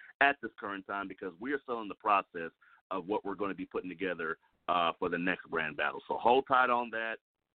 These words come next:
Um, again, we're not gonna be answering questions concerning the future. Let's focus on the present, and let's announce exactly which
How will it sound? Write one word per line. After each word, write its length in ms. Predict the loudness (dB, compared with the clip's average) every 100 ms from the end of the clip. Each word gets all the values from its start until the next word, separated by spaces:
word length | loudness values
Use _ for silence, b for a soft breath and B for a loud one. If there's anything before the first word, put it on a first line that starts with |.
| -14
Um, 160 | -12 -12
again, 300 | -10 -10 -8
we're 80 |
not 160 | -8 -8
gonna 120 | -10
be 140 | -12 -14
answering 240 | -16 -12
questions 400 | -8 -8 -8 -16 -14
concerning 360 | -8 -4 -4
the 60 | -2
future. 480 | 4 4 2 -4 -4 _ _
Let's 360 | -4 4 4 4 _ _ _
focus 380 | -4 -4 -6 -14 _ _
on 380 | -8 -6 -6 -10 _
the 300 | -8 -8 -10 -14 _
present, 460 | -6 -6 -6 -10 -20 _ _
and 240 | -12 -10 -2
let's 220 | 0 0 _
announce 420 | -4 -2 0 0 -2
exactly 680 | -10 -12 2 4 4 0 -12 -2
which 180 | -2